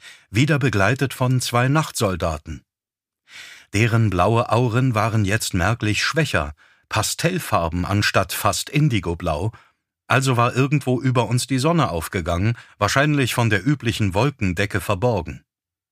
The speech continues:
Hätte ich zwischen einem weiteren Teller Hühnereintopf und dem Tageslicht wählen können, so hätte ich mich für Letzteres entschieden. „Leicht zu sagen, wenn der Bauch voll ist“,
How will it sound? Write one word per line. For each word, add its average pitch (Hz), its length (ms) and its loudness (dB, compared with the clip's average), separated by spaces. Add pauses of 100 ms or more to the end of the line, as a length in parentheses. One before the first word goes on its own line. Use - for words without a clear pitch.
(880)
Hätte 120 200 0
ich 107 180 -2
zwischen 135 320 -2
einem 98 280 0
weiteren 110 400 0
Teller 95 320 0
Hühnereintopf 123 840 -2
und 101 220 -2
dem 90 180 -2
Tageslicht 107 680 -2
wählen 117 380 2
können, 107 340 0 (280)
so 110 160 -4
hätte 135 200 0
ich 131 180 -4
mich 131 220 0
für 147 120 0
Letzteres 117 520 -4
entschieden. 82 580 -4 (1500)
„Leicht 110 440 0
zu 127 140 0
sagen, 131 460 0 (200)
wenn 92 160 -2
der 85 120 2
Bauch 92 400 -2
voll 95 340 0
ist“, - 420 -6